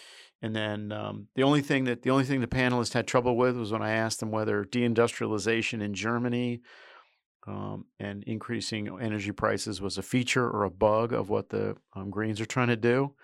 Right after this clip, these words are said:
And they wandered around a little bit. I'm like, "Guys, we need clarity on this one.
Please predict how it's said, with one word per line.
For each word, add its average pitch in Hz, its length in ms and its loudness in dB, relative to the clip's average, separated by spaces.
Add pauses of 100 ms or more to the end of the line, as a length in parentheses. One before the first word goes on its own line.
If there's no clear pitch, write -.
(680)
And 101 160 -4
they 101 260 0 (680)
wandered 107 460 0
around 98 380 0
a 95 40 -6
little 92 200 -6
bit. 98 280 -6
I'm 95 140 -6
like, 95 280 -6
"Guys, - 420 -4 (920)
we 143 80 -2
need 131 160 2
clarity 101 400 2
on 95 140 -6
this 95 200 -8
one. 107 140 -8